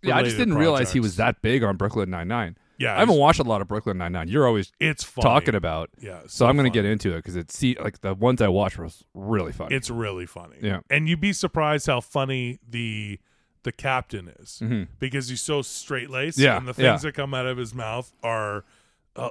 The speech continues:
Speaker 2: hilarious.
Speaker 1: Oh, I noticed that already.
Speaker 2: He's
Speaker 1: Like
Speaker 2: almost got, like, this robotic delivery.
Speaker 1: Yeah.
Speaker 2: And he, he's extremely intelligent and he just says these things and you're like,
Speaker 1: Yeah.
Speaker 2: "It's so funny."
Speaker 1: It seems like he's got a pretty good, like, sarcasm going on there.
Speaker 2: Yeah.
Speaker 1: Yeah, yeah. But dry, very dry sarcasm.
Speaker 2: Super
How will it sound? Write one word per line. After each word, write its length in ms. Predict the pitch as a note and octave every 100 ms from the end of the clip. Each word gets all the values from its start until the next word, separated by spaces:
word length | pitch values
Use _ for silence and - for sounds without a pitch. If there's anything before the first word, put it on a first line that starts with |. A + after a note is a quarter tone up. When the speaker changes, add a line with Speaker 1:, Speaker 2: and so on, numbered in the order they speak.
| -
Speaker 2:
hilarious. 440 | C3+ C3 A#2+ F#2+ C3+
Speaker 1:
Oh, 60 |
I 40 | C#3
noticed 280 | C3+ C3+
that 120 | C#3 A2+
already. 320 | G2+ G2+ E2+
Speaker 2:
He's 120 | C#3
Speaker 1:
Like 80 | E3
Speaker 2:
almost 280 | E3+ E3+ -
got, 160 | D#3
like, 200 | D3 C#3 C#3
this 240 | B2+ C3 -
robotic 560 | C3 A#2 B2 C3 C3
delivery. 600 | - A#2 A#2 B2 D3+ E3+ -
Speaker 1:
Yeah. 180 | A2+ F2+ -
Speaker 2:
And 100 | C3
he, 280 | C3 B2+ - - _ -
he's 420 | C3+ C3+ C3+ G#2
extremely 680 | B2+ B2 A#2+ - E3 D3+ C#3+
intelligent 520 | C3 B2+ B2+ C3+ C3 D3+
and 60 |
he 120 | A#2
just 240 | A2+ C3+ -
says 240 | C3+ C3
these 180 | B2+ A2+
things 320 | - A2+ A2+
and 140 | A2 G#2+
you're 180 | G#2 G2+
like, 340 | F#2+ F#2 F2+
Speaker 1:
Yeah. 220 | B2+ D2+ - _ _ _
Speaker 2:
"It's 240 | B2 A2+
so 200 | - G2
funny." 200 | - F#2+
Speaker 1:
It 60 | B2+
seems 180 | G#3 E3+
like 100 | C#3
he's 100 | B2
got 160 | A#2+
a 40 | A2
pretty 180 | B2 A2+
good, 180 | G#2 -
like, 260 | F2+ F#2 -
sarcasm 520 | A2+ G2 F#2+ F2 F2+
going 260 | E2+ D#2+
on 160 | D#2+ E2
there. 260 | D#2 D#2+ - -
Speaker 2:
Yeah. 340 | C#3 C3+ G#2
Speaker 1:
Yeah, 200 | G2 E2 -
yeah. 240 | G2+ F#2 E2
But 140 | C3 B2
dry, 300 | C#3 C3 A#2
very 260 | A#2 D3
dry 320 | A2 A#2 G#2+
sarcasm. 460 | G#2+ A2 F#2 - -
Speaker 2:
Super 100 | E3